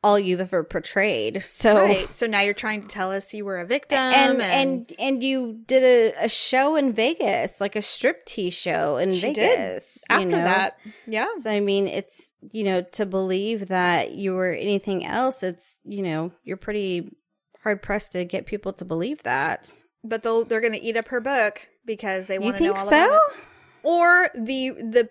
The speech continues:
Speaker 2: the people who writes, who write stories about these types of things,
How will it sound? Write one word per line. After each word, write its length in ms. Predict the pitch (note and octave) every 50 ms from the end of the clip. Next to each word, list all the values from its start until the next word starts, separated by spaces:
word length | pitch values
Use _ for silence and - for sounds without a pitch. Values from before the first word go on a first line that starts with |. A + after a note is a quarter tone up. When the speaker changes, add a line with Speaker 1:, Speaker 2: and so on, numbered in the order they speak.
| - -
Speaker 2:
the 100 | C4+ A#3
people 400 | - - C#4+ C#4+ - D4 C#4+ -
who 200 | C4+ C#4+ C4 A3
writes, 540 | G3 G3 G3 G#3 G#3+ G#3 - - - - _ -
who 240 | G#3+ F#3 F#3+ A#3 A3+
write 260 | G#3+ G#3+ G3+ G#3 -
stories 480 | - - - - G3+ G3+ G3+ G3+ G#3+ G#3
about 280 | A#3+ G#3+ A3+ A3+ - -
these 140 | B3 -
types 260 | - - B3 B3 - C#4
of 100 | A#3+ -
things, 500 | - C4 B3+ B3+ B3+ C4 C#4 C#4 C4+